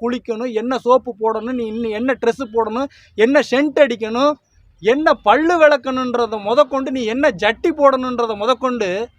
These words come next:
இந்த விளம்பரம் தான் தீர்மானிக்குது. நீ வாழ்றிய வாழ்க்கை அது வந்து உண்மையா உனக்கு பிடிச்ச வாழ்க்கை கிடையாது. கார்ப்பரேட் நிறுவனங்கள்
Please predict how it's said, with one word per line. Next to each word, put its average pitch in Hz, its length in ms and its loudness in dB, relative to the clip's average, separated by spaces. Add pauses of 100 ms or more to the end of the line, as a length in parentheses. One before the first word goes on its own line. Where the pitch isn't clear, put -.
(280)
இந்த 165 140 -8
விளம்பரம் 240 640 0
தான் 285 120 -2
தீர்மானிக்குது. 190 640 -8 (200)
நீ 170 140 -12
வாழ்றிய 240 520 4
வாழ்க்கை 202 440 2 (800)
அது 165 380 -6
வந்து 208 300 -6
உண்மையா 233 420 -2 (720)
உனக்கு 262 360 0
பிடிச்ச 269 300 -2
வாழ்க்கை 254 280 6
கிடையாது. 202 440 -2 (580)
கார்ப்பரேட் 285 680 4
நிறுவனங்கள் 247 640 0